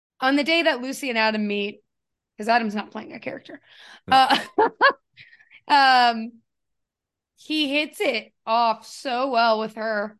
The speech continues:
Speaker 2: Oh, yeah.
Speaker 1: And it's
Speaker 2: It
Speaker 1: just like, oh, you couldn't write. I mean, you could.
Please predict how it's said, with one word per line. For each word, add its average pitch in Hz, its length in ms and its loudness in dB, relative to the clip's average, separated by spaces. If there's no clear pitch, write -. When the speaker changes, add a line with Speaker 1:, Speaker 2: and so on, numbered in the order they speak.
Speaker 2:
Oh, 117 400 2
yeah. 87 360 -6
Speaker 1:
And 269 200 -4
it's 285 160 -4
Speaker 2:
It - 20 0
Speaker 1:
just 277 140 -4
like, 247 200 0
oh, 254 360 6
you 254 120 -4
couldn't 381 340 -2
write. 220 420 -2
I 220 40 -12
mean, 226 160 -8
you 220 80 -10
could. 240 260 -2